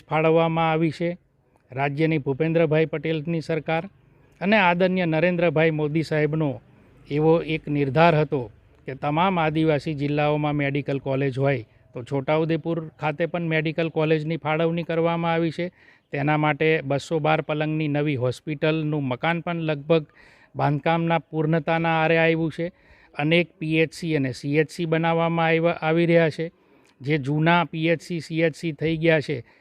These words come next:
જે જર્જરિત થઈ ગયા છે, એને પણ નવા બનાવવામાં આવ્યા છે. લગભગ છવ્વીસ જેટલા ડૉક્ટરો અહીંયા જી પી એસ સી પાસને મૂકવામાં આવેલા,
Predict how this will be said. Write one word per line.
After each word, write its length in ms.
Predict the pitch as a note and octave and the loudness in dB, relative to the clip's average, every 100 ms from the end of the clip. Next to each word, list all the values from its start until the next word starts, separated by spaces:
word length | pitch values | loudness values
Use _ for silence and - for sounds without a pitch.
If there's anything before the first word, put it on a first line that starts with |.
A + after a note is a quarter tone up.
| _ _ | _ _
જે 120 | D#3 | -4
જર્જરિત 560 | C3+ C#3+ D3+ D#3 F3 F3 - | 0 2 4 4 4 2 0
થઈ 180 | E3 | -2
ગયા 240 | D#3+ E3 D#3 | 2 0 0
છે, 220 | D3 A#2+ _ _ _ C#3 | -4 -8 _ _ _ -4
એને 220 | C#3 D3+ | 0 0
પણ 160 | E3+ | -2
નવા 300 | F3 E3+ E3+ | -2 2 2
બનાવવામાં 640 | E3+ E3 E3+ E3 E3 E3+ E3+ | 2 0 0 0 -2 -2 0
આવ્યા 300 | E3 E3+ D#3 | 2 2 -2
છે. 220 | E3+ E3+ _ _ _ _ _ - | -4 -12 _ _ _ _ _ -8
લગભગ 600 | C#3 D3+ D#3+ D#3 F3 D#3+ - | 0 2 2 4 2 2 -4
છવ્વીસ 400 | D#3+ D#3 F#3 C#3+ | -4 2 2 2
જેટલા 280 | D3+ D#3 E3 | -2 -2 -2
ડૉક્ટરો 760 | D3+ D3 _ E3 E3 E3 B2+ - _ _ _ - | -2 -4 _ 0 4 2 0 -8 _ _ _ -4
અહીંયા 460 | D#3 D#3 D#3+ D3+ C3 | 0 4 2 2 -4
જી 180 | A#2+ D3 | -6 -4
પી 180 | F3 E3+ | 0 2
એસ 140 | E3 | 2
સી 160 | - D#3+ | -2 -6
પાસને 460 | D#3+ D#3+ - E3+ | -2 -2 -4 -6
મૂકવામાં 580 | D#3+ D#3 D#3+ D#3+ E3 D#3+ | -4 -4 0 0 2 4
આવેલા, 400 | E3 E3+ D#3 | 6 6 4